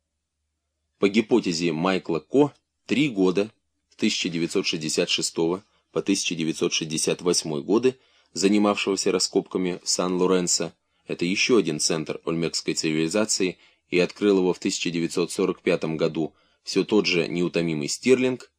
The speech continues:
ольмеки обосновались здесь ещё до Лавенты. С какого же именно времени? По меньшей мере с тысяча двухсотого года до нашей эры. Схема, предложенная американским учёным, выглядит следующим образом.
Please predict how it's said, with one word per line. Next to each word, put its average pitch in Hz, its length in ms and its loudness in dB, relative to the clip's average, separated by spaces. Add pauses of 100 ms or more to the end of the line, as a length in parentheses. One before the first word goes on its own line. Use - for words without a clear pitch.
(480)
ольмеки 101 500 4
обосновались 135 600 2
здесь 123 220 -2
ещё 110 320 2
до 104 180 2
Лавенты. 92 640 2 (800)
С - 160 -4
какого 127 400 4
же 80 160 2
именно 113 280 2
времени? 69 480 -4 (460)
По 71 60 -2
меньшей 110 400 2
мере 127 280 2
с - 120 -6
тысяча 135 420 2
двухсотого 98 720 0
года 107 400 2 (320)
до 76 140 -2
нашей 73 360 -2
эры. 67 220 -6 (960)
Схема, 123 440 4
предложенная 101 640 2
американским 87 640 -2
учёным, 92 460 0 (300)
выглядит 92 460 0
следующим 87 560 0
образом. 71 460 -4